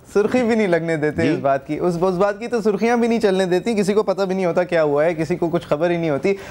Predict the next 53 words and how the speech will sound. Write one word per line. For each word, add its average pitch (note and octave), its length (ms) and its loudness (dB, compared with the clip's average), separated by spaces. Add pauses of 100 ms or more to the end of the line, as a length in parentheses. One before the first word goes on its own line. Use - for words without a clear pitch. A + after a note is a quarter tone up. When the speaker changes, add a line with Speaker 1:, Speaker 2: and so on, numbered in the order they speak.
(160)
Speaker 1:
हमें A#3+ 280 0
एक, A#3 200 -2
एक A#3 180 0
ब्रेक B3+ 220 2
लेनी B3 200 0
है B3+ 80 0
शेख A3 160 0
साहब, B3+ 200 0
उससे A3+ 300 0
आधा G3 240 2
मिनट A#3 260 0
रह E3 120 2
गया G3+ 140 2
है। A3+ 60 2
मुझे G#3+ 180 2
आपसे G#3+ 460 2
ये G#3 140 0
पूछने, G#3 460 -2
आ-, G3 100 0
आप G#3+ 220 0
साउंड A3 280 -2
बाइट्स A#3+ 220 2
में G#3+ 100 -4
बात C#3 200 0
करते C3+ 240 -2
हैं, D#3+ 160 -4 (400)
मुझे G3+ 420 0
ये G3+ 180 2
बताइए G3 360 2
ज़रा A3+ 240 2
कि B3 160 -2
ये, A3 360 2
ये G3+ 160 -2
जो A3+ 140 4
इंटरनेट G#3+ 480 0
पे B3 260 4
आपने G#3+ 280 0
कहा G#3 200 2
हुसैन G#3+ 320 0
हक्कानी G3+ 320 0
साहब G3 220 0
के G#3 200 0
इंटर्न्स G3+ 480 2
और F#3+ 100 4
अप्रेंटिसेस, F3 640 0
आपने A3+ 540 0
किसी G#3+ 240 0
को A#3 80 4
रखने G#3+ 300 2
का A3 100 4
इरादा G#3 260 2
किया G#3+ 220 0
है? A#3 240 0